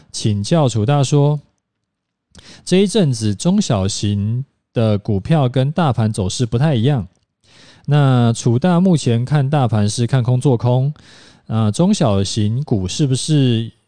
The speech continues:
可能可以在大股走空休息的时候，反而是中小型股表现齐涨的时候呢？呃，Lisa，这个你问的这个问题哦，答案我，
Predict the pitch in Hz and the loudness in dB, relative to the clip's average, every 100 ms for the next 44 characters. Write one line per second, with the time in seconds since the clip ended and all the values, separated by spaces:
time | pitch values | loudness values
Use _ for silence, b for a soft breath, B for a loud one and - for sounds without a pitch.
0 | _ - 117 127 151 151 - 123 135 165 | _ -4 0 2 2 -2 -4 -2 0 2
1 | 202 165 180 139 180 170 143 - 196 147 | 2 2 4 2 2 2 2 0 0 0
2 | 117 113 123 117 92 - 156 160 175 180 | 0 -2 0 -2 -4 -2 -2 0 0 0
3 | 123 113 - 101 110 123 98 B B - | 0 -2 -2 -4 0 0 -2 B B -6
4 | 95 98 120 139 143 156 120 92 107 107 | -4 -2 -2 -2 -2 0 0 -2 -4 -4
5 | 110 107 101 90 - 127 98 - - 110 | -6 -4 -6 -4 -2 -2 -2 -6 -6 -6
6 | - 98 87 92 - 104 139 139 139 160 | -4 -6 -4 -8 -4 -2 0 0 -2 -6
7 | _ _ B B B B B B B _ | _ _ B B B B B B B _
8 | _ 127 120 117 113 110 - 143 185 - | _ -2 0 2 0 -4 -4 0 0 0
9 | 131 107 98 143 131 127 117 110 110 107 | 0 0 -2 -4 0 2 2 2 0 0
10 | 107 117 _ _ _ _ _ _ 120 117 | -2 -6 _ _ _ _ _ _ -6 0
11 | 151 170 120 151 139 143 139 110 104 95 | 2 2 0 0 2 2 0 -2 -4 -2
12 | 92 - 104 135 135 113 120 123 | -4 -2 0 0 0 -2 -4 -4